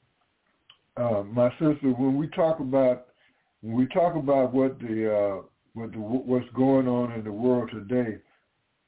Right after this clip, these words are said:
What, what, when you say that, if we went back to grandmama's ways of using natural herbs,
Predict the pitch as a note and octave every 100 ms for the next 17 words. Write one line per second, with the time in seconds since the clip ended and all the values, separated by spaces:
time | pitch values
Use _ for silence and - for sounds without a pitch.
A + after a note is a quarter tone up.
0 | _ _ _ _ _ _ _ _ - D3+
1 | A3 - _ - B2+ D3+ G#3+ - D3 D3+
2 | G#3 G#3+ G#3 E3+ F#3+ F3 E3 D3+ C3+ B2
3 | - _ _ _ _ _ _ _ - C#3+
4 | B2 G3+ F#3+ A3 G3 F3 F3 E3 D3+ A#2+
5 | C3+ E3+ D#3+ C#3 C3 B2 A2 G2+ G#2+ G2+
6 | F#2 E2+ F2+ _ _ _ _ _ B2 A#2+
7 | C3 E3 D3+ C3+ C3 C3+ D#3 E3 D#3+ D3+
8 | B2+ B2+ B2 A#2 A#2